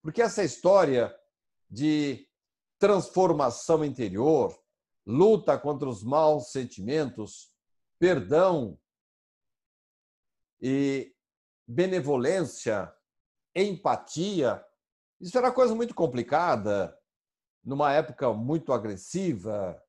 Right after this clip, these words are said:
muito violenta, mas ninguém queria ir para o inferno.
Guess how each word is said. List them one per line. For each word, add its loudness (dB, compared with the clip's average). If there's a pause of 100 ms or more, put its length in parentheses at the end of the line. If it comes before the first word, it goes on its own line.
muito -8
violenta, -2 (800)
mas 2
ninguém 4
queria 0
ir 0
para 2
o -2
inferno. 2